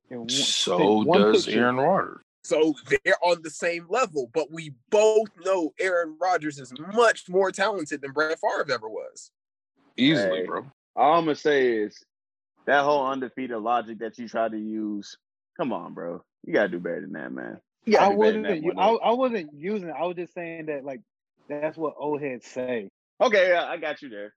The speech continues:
Speaker 4: I got you there. I
Speaker 1: Yeah,
Speaker 4: get it,
Speaker 1: that,
Speaker 4: 'cause you,
Speaker 1: 'cause that's
Speaker 4: you
Speaker 1: why I s-, that's why I said, like, Coop knows what I mean when I say that.
Speaker 4: Oh, okay, yeah, them Georgia fans, definitely.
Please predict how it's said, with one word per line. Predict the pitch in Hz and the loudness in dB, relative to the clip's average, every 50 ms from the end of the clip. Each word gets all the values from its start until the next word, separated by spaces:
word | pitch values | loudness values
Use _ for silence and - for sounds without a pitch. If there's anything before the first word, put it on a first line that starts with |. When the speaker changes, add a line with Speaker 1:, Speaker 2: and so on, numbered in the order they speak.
| _ _ | _ _
Speaker 4:
I | - 139 131 | -16 -12 -10
got | 120 110 - | -10 -10 -10
you | 113 113 101 | -12 -14 -14
there. | 90 85 87 | -14 -14 -16
I | 90 123 160 | -8 -2 0
Speaker 1:
Yeah, | 160 156 147 120 | 2 2 2 2
Speaker 4:
get | 135 120 107 | 0 0 0
it, | 113 | -2
Speaker 1:
that, | 156 - | -4 -4
Speaker 4:
'cause | - - | -4 -10
you, | - - - - | -14 -12 0 2
Speaker 1:
'cause | 208 185 | 4 6
that's | 175 196 185 | 6 6 6
Speaker 4:
you | 208 | 6
Speaker 1:
why | 185 175 | 6 6
I | |
s-, | 170 - - 143 | 4 0 -4 0
that's | 170 180 170 | 0 2 4
why | 185 165 | 4 2
I | 156 | 2
said, | - 185 175 160 | 2 0 2 2
like, | 139 123 - - _ _ _ _ _ - | 0 -2 -4 -10 _ _ _ _ _ 2
Coop | - 190 196 160 135 | 4 6 6 6 2
knows | 151 151 160 160 151 | 0 2 2 4 4
what | 139 143 135 | 2 0 0
I | 131 127 | 0 -2
mean | 127 135 135 139 147 143 | -2 -2 -2 0 0 0
when | 135 127 | 0 0
I | 120 113 | -2 -4
say | - - 131 131 120 | 0 0 2 2 2
that. | 104 98 92 - _ _ _ _ _ _ _ _ _ _ | 0 -4 -6 -10 _ _ _ _ _ _ _ _ _ _
Speaker 4:
Oh, | 110 127 123 117 | 2 4 4 4
okay, | 117 - 120 104 101 | 2 0 -4 -4 -4
yeah, | 95 95 | -6 -8
them | 101 101 101 | -8 -10 -8
Georgia | 98 113 110 107 101 - - | -4 -4 -4 -4 -4 -8 -10
fans, | - 95 92 90 87 82 82 _ _ _ _ _ _ _ _ _ _ | -10 -8 -8 -8 -10 -12 -12 _ _ _ _ _ _ _ _ _ _
definitely. | 98 98 92 85 85 82 78 | -4 -4 -4 -4 -8 -14 -16